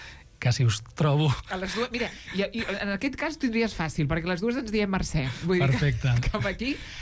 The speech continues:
Speaker 2: aquí ho
Speaker 1: Ja,
Speaker 2: tindries
Speaker 1: ja us
Speaker 2: fàcil.
Speaker 1: adverteixo que si aquí uns dies ens trobem pel carrer i em saludeu, no tindré ni idea de qui sou.
Speaker 2: Val, d'acord, fet aquest avís. Llavors, la cosa que ens recomanes és, és fer això, no?
Speaker 1: Sí.
Speaker 2: És intentar, doncs, eh,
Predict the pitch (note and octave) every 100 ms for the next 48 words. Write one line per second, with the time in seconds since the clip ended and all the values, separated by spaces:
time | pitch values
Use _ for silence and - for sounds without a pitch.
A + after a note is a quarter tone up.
0 | - - F3 G#3 A#3+ D#3+ G#3+ G3+ E3+ E3+
1 | G#3 F#3+ F3+ F3+ F3+ F3+ D3 D3 D#3 E3
2 | F3 E3+ D3+ D3 C#3+ C#3+ C3+ C#3 D3+ C#3+
3 | B2 C#3+ C#3 D3 E3 D3 D3+ D3+ C#3+ C#3+
4 | D#3+ D3+ B2+ - A#2 G#2+ - - - -
5 | - F3 D3 C3+ - - F#3+ F3+ D#3 E3+
6 | D#3+ G#3 A3 G#3+ F3+ E3 D3 C3+ - F3
7 | E3 D3 D3 - G#3 F3+ F#3 F#3 A3+ G#3
8 | G3 F3 E3+ G#3+ F#3+ E3+ - D#3 F3 E3
9 | E3+ D3+ C#3 D#3+ - F3+ D#3+ D#3+ D#3+ D3
10 | D3+ G3+ F3 D3+ - D3 C#3+ C#3 C3+